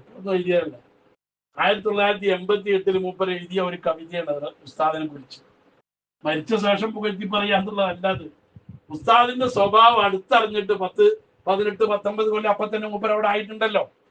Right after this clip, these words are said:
ആ കാലഘട്ടത്തിൽ മൂപ്പരെ കുറ്റം പറഞ്ഞിട്ട് ഒരു മൗലവി പ്രസംഗിച്ചു. ഏലംകുളത്തെ മുദരിസായിരുന്ന ഒരാള്, ഞാൻ കഴിഞ്ഞ വെള്ളിയാഴ്ച പറഞ്ഞില്ലേ, ശത്രുക്കളാ കൂടുതൽ ഉണ്ടാകുക എന്ന്. പരസ്യമായി മൈക്ക് കെട്ടി പ്രസംഗിച്ചു ഉസ്താദിനെ കുറിച്ചിട്ട്,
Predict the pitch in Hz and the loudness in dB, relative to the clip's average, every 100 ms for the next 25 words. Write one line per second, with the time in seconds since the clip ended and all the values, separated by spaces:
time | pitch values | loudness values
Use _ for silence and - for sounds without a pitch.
0 | _ _ - - - 359 - 247 262 247 | _ _ 10 10 10 6 6 6 6 4
1 | 196 214 240 240 214 214 233 226 220 - | 0 -4 -4 -4 -4 -2 -2 -2 -4 0
2 | 277 277 240 233 214 208 202 196 214 208 | 0 2 -2 0 2 2 2 2 4 4
3 | 196 190 185 196 190 180 175 196 196 190 | 2 -4 -6 -10 -10 -4 -2 0 0 -2
4 | 190 180 - _ _ 175 175 202 196 196 | -2 -6 -6 _ _ -8 -4 -4 0 4
5 | 196 185 185 175 170 170 - _ _ _ | 4 2 -4 0 0 0 -4 _ _ _
6 | _ _ 180 196 196 208 202 202 190 196 | _ _ -4 -2 -2 -2 0 0 0 -2
7 | 196 190 165 165 185 185 196 185 196 185 | -2 -4 -6 -6 -4 -4 0 0 0 -4
8 | 208 196 190 190 180 185 185 - - _ | -4 -4 0 -2 -2 -6 -8 -10 -16 _
9 | _ _ - 196 202 185 269 220 208 208 | _ _ 0 2 2 0 0 2 0 0
10 | 202 196 190 247 190 208 190 185 202 196 | 0 -2 0 0 0 -2 -4 -4 -4 -4
11 | 185 185 180 185 185 180 156 - - 208 | -4 0 2 2 0 -10 -16 -18 -8 -8